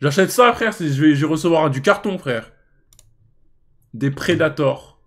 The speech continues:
En quarante-neuf E U. Oh mais les gars, là c'est, c'est même... c'est, t'as l'air de, de la merde ça.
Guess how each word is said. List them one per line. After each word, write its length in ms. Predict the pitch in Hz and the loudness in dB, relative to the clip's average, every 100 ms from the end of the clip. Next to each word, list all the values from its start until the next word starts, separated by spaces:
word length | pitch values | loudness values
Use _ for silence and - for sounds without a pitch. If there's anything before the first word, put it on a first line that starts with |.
| _ _ _ _ _ | _ _ _ _ _
En 120 | 131 | -8
quarante-neuf 680 | 139 185 180 180 185 196 - | 2 2 4 0 0 -2 -2
E 60 | 175 | 4
U. 520 | 160 143 139 - _ _ _ _ _ _ _ _ _ _ _ _ _ _ _ _ _ _ _ _ - | 4 4 0 -10 _ _ _ _ _ _ _ _ _ _ _ _ _ _ _ _ _ _ _ _ -20
Oh 160 | 104 | -16
mais 140 | 101 101 | -14 -12
les 200 | 107 110 | -10 -8
gars, 340 | 113 101 104 | -8 -10 -10
là 160 | 104 110 | -12 -14
c'est, 260 | - 104 | -16 -18
c'est 220 | 95 - 110 | -18 -12 -10
même... 200 | 104 98 | -10 -14
c'est, 220 | - 98 | -20 -16
t'as 120 | 101 | -14
l'air 180 | 104 110 | -14 -14
de, 100 | 101 | -14
de 100 | 98 | -12
la 100 | 110 | -10
merde 340 | 143 160 135 | -8 -6 -8
ça. 320 | 110 110 101 | -10 -14 -14